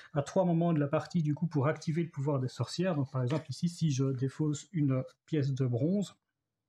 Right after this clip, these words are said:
pendant ma phase d'achat, tu peux faire, euh, des achats pour le double de leur valeur. Donc c'est, c'est ultra intéressant,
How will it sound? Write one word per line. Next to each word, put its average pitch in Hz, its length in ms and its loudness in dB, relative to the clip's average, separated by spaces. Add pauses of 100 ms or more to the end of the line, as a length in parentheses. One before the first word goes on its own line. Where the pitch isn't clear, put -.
(600)
pendant 135 180 2
ma 139 140 4
phase 175 240 2
d'achat, 190 340 2 (400)
tu 139 100 -10
peux 139 140 2
faire, 190 360 2
euh, 131 460 2
des 127 280 0
achats 208 240 -2
pour 156 220 -2
le 135 120 2
double 170 220 2
de 147 80 2
leur 147 180 4
valeur. 127 300 0
Donc 151 160 -2
c'est, - 260 -2 (300)
c'est - 260 -6
ultra 214 400 2
intéressant, 180 640 0